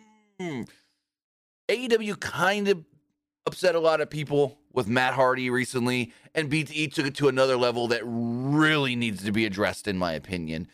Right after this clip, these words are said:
And we'll get into all of that. We'll also be talking about Sammy Guevara's injury, Big E's big day yesterday at the Daytona five hundred, the New Japan Cup, the Ring of Honor Hall of Fame, and so much more, as we do have one, two, three, four, five, six, seven.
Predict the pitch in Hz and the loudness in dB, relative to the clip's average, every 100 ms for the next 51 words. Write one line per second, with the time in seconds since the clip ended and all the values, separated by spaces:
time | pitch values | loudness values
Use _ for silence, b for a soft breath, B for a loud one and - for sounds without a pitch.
0 | b - 143 139 143 131 123 120 113 117 | b 0 2 2 0 0 0 2 4 4
1 | 110 110 120 131 113 107 123 117 107 104 | 4 4 4 0 -4 -6 -2 -2 -2 0
2 | 101 104 - b b - 147 131 117 113 | 2 2 0 b b -4 -4 -2 -2 2
3 | 131 123 113 123 120 117 123 117 113 - | 4 4 0 -4 -2 0 0 0 -2 -8
4 | _ 98 147 151 170 190 135 123 117 117 | _ -2 0 0 -4 -2 -2 -2 -2 0
5 | 113 - 117 110 107 101 110 110 113 98 | -2 -2 0 0 0 -2 -2 -2 0 0
6 | 90 82 82 82 151 151 139 143 139 135 | -2 -2 -2 0 -2 -2 0 2 0 -6
7 | b b 120 120 92 - 98 98 135 135 | b b 0 0 -2 -2 -2 2 2 2
8 | 107 180 196 139 117 110 101 98 - 131 | 0 0 2 2 2 2 2 2 -2 -4
9 | 123 196 - 117 95 90 - 123 151 147 | -2 -4 -2 -2 0 -4 -4 0 2 2
10 | 139 B B 117 110 104 113 110 101 120 | -2 B B -4 -2 0 2 0 2 0
11 | 104 - 135 101 123 131 98 - 107 90 | 0 -2 -2 -2 -4 -4 -4 -2 0 0
12 | 123 107 85 - 107 - - 147 123 92 | -2 -2 -2 -4 -6 -6 -2 0 2 -2